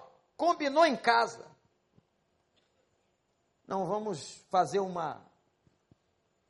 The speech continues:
uma política com esses apóstolos e vamos mostrar que nós somos bons lá na igreja? E tem gente que faz coisa só pra aparecer,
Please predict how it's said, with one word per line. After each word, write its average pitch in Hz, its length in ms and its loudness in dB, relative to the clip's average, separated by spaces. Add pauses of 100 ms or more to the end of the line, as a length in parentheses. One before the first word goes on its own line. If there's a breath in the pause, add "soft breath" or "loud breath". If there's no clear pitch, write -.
(160)
uma 180 180 -2
política 185 480 -4
com 175 140 -6
esses 156 240 -6
apóstolos 160 680 -4
e 160 60 -8
vamos 165 260 -6
mostrar 151 380 -4
que - 80 -14
nós 156 160 -8
somos 151 260 -8
bons 143 280 -8
lá 143 100 -4
na 143 80 -10
igreja? 170 500 -8 (1500)
E 156 60 -8
tem 165 220 -6
gente 160 220 -8
que - 40 -20
faz 151 180 -6
coisa 139 280 -12
só - 120 -10
pra 151 140 -6
aparecer, 156 800 -8